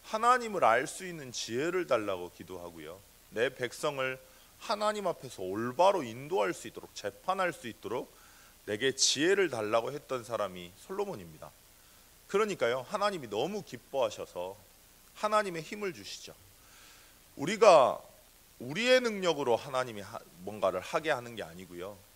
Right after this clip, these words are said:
하나님 앞에 서고 하나님을 기뻐하고 하나님의 사랑을 기억할 때 그 하나님을 바라볼 때 하나님이 주시는 능력이 회복되는 겁니다.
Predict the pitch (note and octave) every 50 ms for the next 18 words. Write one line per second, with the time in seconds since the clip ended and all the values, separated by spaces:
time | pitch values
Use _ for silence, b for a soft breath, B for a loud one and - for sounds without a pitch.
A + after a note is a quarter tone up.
0 | - - - - - - - - G#3+ A3+ A#3+ B3 B3 A#3 G#3 F3 D3+ C#3+ - -
1 | D3+ C#3 D3 D3+ B2 B2 A#2 D3 A2+ - - - - G#3 G3+ G#3+ G#3+ G#3+ G3+ F#3
2 | D#3+ C#3+ A#2+ - - - - - - - C#3 C3+ B2 A2 A2 A#2+ B2+ D#3 F3 F3+
3 | F3+ E3+ D#3 C#3 C#3 B2 B2+ B2 A#2+ A#2 A2+ F#2+ - - - G2 G2 A2 - -
4 | - A2 F#2 E2 - - F2 F2 F#2 G2 F2+ E2 - - - B B B B B
5 | B B B B - E3+ F#3+ F#3 G#3 A#3 A#3 A#3 A#3 A#3 A3 G3+ F3 D3+ B2 A#2
6 | A2+ B2 C3 B2+ A#2+ A#2 - - C3+ C3 - - - C4+ D4 D#4+ E4+ F4+ F4+ D#4+
7 | C#4+ B3 G#3 - - F3+ D#3+ D3 C3+ B2 A2 G#2+ G#2+ A2 A2+ B2+ C3+ C3+ B2 B2+
8 | C3+ C#3 C#3+ C#3+ - - G2+ F#2 F#2 F2+ F#2 E2+ D#2 D#2 D2+ -